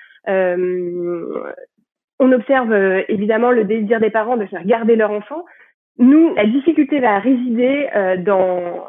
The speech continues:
la, <laughs> la cohabitation entre ces protocoles et la vie de tous les jours, et la, et la vie, euh, et la, <laughs> et la vie en communauté, et la vie, euh, euh, en humani-, en humanité, j'ai envie de dire, parce que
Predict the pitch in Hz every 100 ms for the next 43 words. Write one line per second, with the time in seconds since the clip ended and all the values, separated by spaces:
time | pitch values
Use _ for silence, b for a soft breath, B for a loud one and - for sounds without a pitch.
0 | - 214 226 - 214 220 - 269 254 254
1 | 254 311 233 208 220 214 - 262 247 -
2 | 247 269 - b b - 226 233 240 233
3 | 254 226 208 208 180 202 196 233 220 208
4 | 208 226 269 208 185 - B - 214 196
5 | 180 175 196 214 214 226 220 220 208 202
6 | 220 214 220 220 262 269 240 208 196 196
7 | 226 233 180 - b _ 190 180 202 220
8 | 226 233 - - 196 233 - 226 233 233
9 | 254 254 269 233 214 214 214 196 190 -
10 | 190